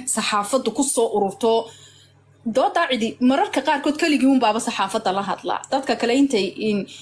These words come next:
hawl maalmeedkooda gutaan bay iska tagaan. Marka ninkani waa nin la odhan karo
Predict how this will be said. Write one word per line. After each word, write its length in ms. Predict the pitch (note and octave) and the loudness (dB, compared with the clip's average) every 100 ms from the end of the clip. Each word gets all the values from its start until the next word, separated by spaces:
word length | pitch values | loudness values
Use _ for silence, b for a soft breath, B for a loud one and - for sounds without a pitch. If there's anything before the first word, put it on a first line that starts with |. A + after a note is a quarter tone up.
| B B | B B
hawl 300 | - A3+ A3+ A3 | -2 2 2 2
maalmeedkooda 600 | G#3+ A3 C4 C4 B3+ G#3 | 4 4 4 2 0 0
gutaan 320 | F#3 G#3 A#3+ G#3+ | -2 -2 0 2
bay 100 | G#3 | 0
iska 260 | - G#3+ | 0 -4
tagaan. 320 | G3+ F#3+ F#3 | -4 -4 0
Marka 240 | C4 F4+ F4+ | 0 0 0
ninkani 340 | F#4 F4 B3 | 0 -2 0
waa 160 | C4 C#4+ | 2 4
nin 220 | C#4 D4+ D4 - | 4 4 2 2
la 100 | A#3 | 0
odhan 300 | G3 B3 C#4 | 2 2 0
karo 280 | A#3+ A3 | 0 0